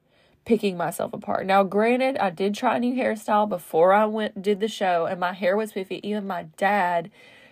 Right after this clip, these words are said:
said something about it. He was like, "You need to, like, cut your hair. Like, it looks like a helmet on top of your head. Like, it's too thick."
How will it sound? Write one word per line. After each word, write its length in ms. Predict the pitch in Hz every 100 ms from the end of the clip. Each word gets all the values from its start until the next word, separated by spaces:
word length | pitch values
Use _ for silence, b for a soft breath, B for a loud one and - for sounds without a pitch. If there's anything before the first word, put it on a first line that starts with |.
| B
said 320 | - 202 170 -
something 300 | 156 - 165
about 220 | 165 139
it. 40 |
He 60 | 190
was 100 | 185
like, 160 | 175 208
"You 60 |
need 140 | 202 208
to, 120 | 247
like, 300 | 220 185 - _ _ _ _
cut 240 | - 202 190
your 120 | 160
hair. 360 | 160 202 202 139
Like, 180 | 165
it 60 | -
looks 220 | 190 -
like 120 | 208
a 60 | -
helmet 300 | 180 202 208
on 100 | 180
top 240 | - 190
of 40 | -
your 100 | 175
head. 200 | 196 208
Like, 160 | 175
it's 180 | 165 -
too 200 | - 254
thick." 420 | 240 226 214 -